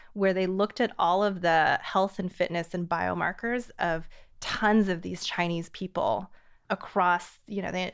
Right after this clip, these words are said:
all of the different province, provinces and regions of China. And they use that because they're all genetically similar to infer what are some of the best diets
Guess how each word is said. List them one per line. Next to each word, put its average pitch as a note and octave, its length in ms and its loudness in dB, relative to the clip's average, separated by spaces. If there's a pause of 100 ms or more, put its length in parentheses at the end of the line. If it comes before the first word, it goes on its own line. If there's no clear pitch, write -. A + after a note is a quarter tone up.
all F3+ 240 2
of F3+ 60 -6
the F3+ 80 0
different F3 320 -4
province, E3+ 360 -2 (220)
provinces F3 540 -4
and E3+ 100 -4
regions E3+ 380 -6
of D#3+ 80 -10
China. A3 420 -2
And G3+ 160 0
they F#3 60 2
use G#3 380 -2
that E3 300 0
because F3 300 -8
they're E3+ 180 -2
all E3+ 160 4
genetically E3+ 640 -4
similar E3+ 640 -4
to - 180 -4
infer F3 720 2 (440)
what G#3 260 2
are A#3 80 4
some G3 300 0
of F3 160 -2
the E3 160 2
best F#3 580 0 (140)
diets E3 520 0